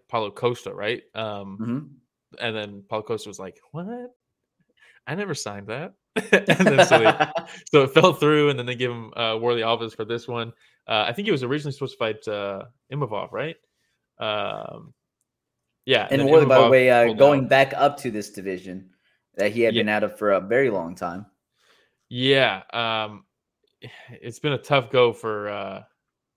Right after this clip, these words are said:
Speaker 1: for him, right?
Speaker 2: For
Speaker 1: Um,
Speaker 2: Warlley?
Speaker 1: but for Warlley, so he comes back, takes on a killer on short notice in a weight class above. Not getting the respect that, uh, Usman and Volk got, but,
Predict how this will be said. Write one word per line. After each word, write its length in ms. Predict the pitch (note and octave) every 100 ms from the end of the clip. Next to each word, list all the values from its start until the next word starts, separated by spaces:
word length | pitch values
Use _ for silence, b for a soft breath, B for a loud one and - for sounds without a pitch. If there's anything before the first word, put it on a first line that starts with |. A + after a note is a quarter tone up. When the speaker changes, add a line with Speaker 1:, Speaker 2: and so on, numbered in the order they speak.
| _ _
Speaker 1:
for 180 | - G2+
him, 260 | G2 F2+ _ -
right? 220 | G#2+ - _ _ _ _
Speaker 2:
For 60 | A2
Speaker 1:
Um, 200 | G#2+ G#2+
Speaker 2:
Warlley? 220 | A2+ A#2+
Speaker 1:
but 220 | B2+ C3 - _ _ _ _ _ _ - B2
for 100 | A#2+
Warlley, 360 | B2 A2+ G#2+
so 100 | A2
he 60 | A#2+
comes 260 | C3 C3 A2+
back, 380 | A#2+ A#2 -
takes 200 | - A#2
on 100 | A#2
a 40 | G#2
killer 420 | - B2 A2+ G#2+
on 140 | G#2
short 260 | G#2+ A#2+ G#2+
notice 280 | G#2+ G#2+ G#2
in 100 | B2
a 40 |
weight 200 | A2+ G2+
class 200 | G#2 G2
above. 340 | G2 G2 G2 - _ _ -
Not 180 | E3+ A#3
getting 200 | C#4 B3+
the 100 | A#3
respect 680 | F3+ - - G3 G3 G3 -
that, 380 | C3 A#2+ - -
uh, 280 | A#2 G#2+ G#2 C#3
Usman 300 | D3 D3 B2
and 100 | A2
Volk 220 | C3+ -
got, 280 | G#2 G#2 _
but, 220 | G#2 -